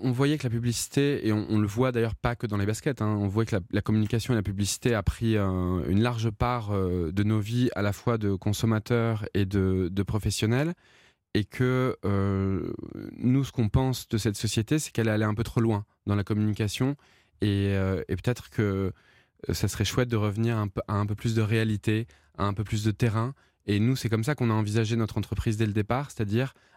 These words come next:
aller sur le terrain, être présent, comprendre, voir, sentir,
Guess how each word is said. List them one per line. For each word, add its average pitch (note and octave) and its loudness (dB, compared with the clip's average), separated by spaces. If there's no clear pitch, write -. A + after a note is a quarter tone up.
aller B2 2
sur A#2+ -4
le A2+ 0
terrain, A2+ -4
être B2+ -2
présent, A2+ 2
comprendre, A#2+ 0
voir, A#2 0
sentir, B2 -2